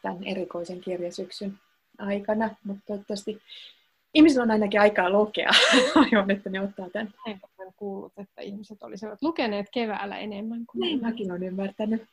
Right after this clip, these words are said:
Speaker 1: Suosittelen, että, että tota, ihmiset alkaa sukellella tähän teokseen. Tämänkertaisen pienen karanteenikirjakerhojakson tarjosi kustantamo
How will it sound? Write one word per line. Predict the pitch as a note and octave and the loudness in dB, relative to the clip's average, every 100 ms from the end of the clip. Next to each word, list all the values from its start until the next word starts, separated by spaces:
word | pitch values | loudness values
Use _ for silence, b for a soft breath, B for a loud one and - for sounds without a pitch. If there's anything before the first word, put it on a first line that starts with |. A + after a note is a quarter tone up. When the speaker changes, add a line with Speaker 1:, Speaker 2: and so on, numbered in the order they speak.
| _ - | _ -10
Speaker 1:
Suosittelen, | - C#4+ A#3 G3+ F#3+ E3+ | 2 2 2 -2 -2 -4
että, | - F3+ - - | -2 -2 -2 -8
että | F#3+ - | -12 -12
tota, | F#3+ F3 - F3 - | -14 -12 -8 -6 -4
ihmiset | - F3+ F#3 | -6 -8 -6
alkaa | E3+ E3+ E3 | -6 -4 -4
sukellella | F#3+ F3+ E3+ - G3 | -2 -2 -2 -4 -6
tähän | - G3 - | -6 -6 -6
teokseen. | - A#3+ - - A#3+ _ _ _ _ _ - | -6 -6 -8 -8 -10 _ _ _ _ _ -4
Tämänkertaisen | A3 B3 A3+ F3 F3 E3+ | 0 2 2 0 -2 -4
pienen | E3 F3 E3 | -4 -6 -4
karanteenikirjakerhojakson | E3 F3 D#3+ D#3 D3 D3+ D3 D3+ D3 F3 D3 - E3+ | -2 -2 -2 -8 -10 -10 -10 -10 -12 -10 -10 -8 -12
tarjosi | D3+ D3 D3 - | -12 -10 -10 -12
kustantamo | - D3+ E3 D3+ D3 | -14 -12 -12 -12 -12